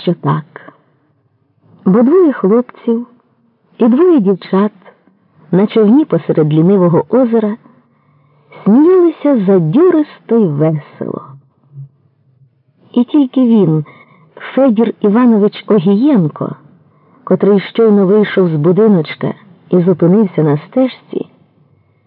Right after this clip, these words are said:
вловив у природі ту грань. З досвіду знав, що й далі радітиме розкошам літа, але вже не забуватиме про осінь,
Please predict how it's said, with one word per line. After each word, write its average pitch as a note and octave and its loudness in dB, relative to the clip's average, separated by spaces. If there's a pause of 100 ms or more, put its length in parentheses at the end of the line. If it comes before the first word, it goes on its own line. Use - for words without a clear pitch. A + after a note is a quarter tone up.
(360)
вловив G#3+ 2
у A3+ -2
природі G#3+ 0 (100)
ту G3+ 0
грань. D#3 -4 (2750)
З F#3+ 0
досвіду A#3 0
знав, F#3+ 2
що - -6
й B3+ 2
далі A3 2
радітиме G3+ 0
розкошам F#3 -2
літа, E3 -2 (1160)
але D#3 2
вже F3 0
не G3+ 2
забуватиме F3+ -2
про F3 -2
осінь, G3 0